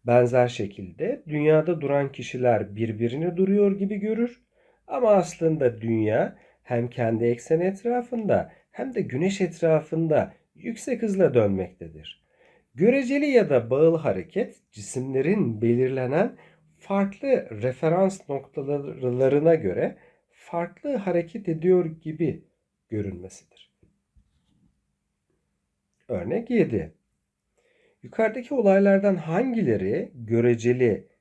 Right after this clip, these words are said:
yani bağıl harekete örnektir diye sormuş. Gece otobüste seyahat eden kişinin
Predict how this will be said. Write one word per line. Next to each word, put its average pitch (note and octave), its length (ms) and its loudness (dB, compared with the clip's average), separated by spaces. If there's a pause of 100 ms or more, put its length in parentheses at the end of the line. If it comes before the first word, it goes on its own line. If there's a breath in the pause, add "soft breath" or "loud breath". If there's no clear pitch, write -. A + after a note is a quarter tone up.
(140)
yani B2 640 0 (100)
bağıl A#3 280 2
harekete G#2 760 -8 (220)
örnektir G#2 760 -4
diye E2+ 180 -8
sormuş. F#3+ 720 -4 (500 loud breath)
Gece D#4+ 260 -2
otobüste G#3+ 580 -4
seyahat D3+ 460 2
eden C3 320 -2
kişinin B2 580 -4